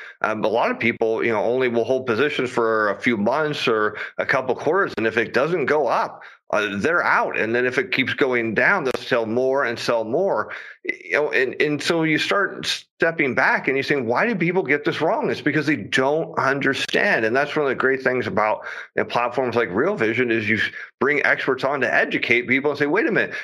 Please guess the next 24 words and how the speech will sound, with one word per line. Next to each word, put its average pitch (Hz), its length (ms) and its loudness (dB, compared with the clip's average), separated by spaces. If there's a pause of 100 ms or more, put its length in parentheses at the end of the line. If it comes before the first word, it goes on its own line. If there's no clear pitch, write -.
maybe 196 320 2
you 254 140 2
shouldn't 185 420 2
be 151 120 0
selling 170 400 0
bonds, 185 280 0
or 151 60 4
maybe 208 220 2
you 262 60 -2
should 233 120 2
be 220 120 0
buying 202 420 0
them." 78 240 -2 (340)
And 110 100 0
people, 147 240 2
"Well, 143 200 2
why 151 260 2
would 226 140 2
I 208 100 4
do 185 280 0
that? 220 300 0
They're 151 140 2
going 160 320 0
down." 185 380 0